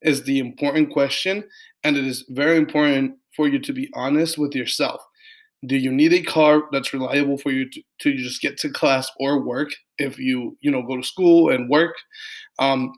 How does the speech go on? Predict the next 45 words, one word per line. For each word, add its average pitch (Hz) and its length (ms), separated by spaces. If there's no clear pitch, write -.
or 160 100
is 139 80
it 127 40
something 151 320
that 135 100
you're 131 140
gonna 143 160
be 127 80
using 143 640
just 143 180
for 135 160
weekend 135 460
adventures? 143 640
You 143 80
know, 127 80
what's 147 340
the 143 80
weather 170 340
like 170 300
where 170 160
you 170 80
live? 165 320
Things 156 280
like 131 220
that 147 320
are, 131 300
are 131 120
questions 147 540
that 135 120
you're 131 120
gonna 139 160
need 139 160
to 139 80
be 127 140
asking 147 320
yourself, 139 460
um, 131 320
to 131 100
factor 143 500
in 139 380
the 127 360
cost 143 580
of 120 180
the 123 120
vehicle 123 640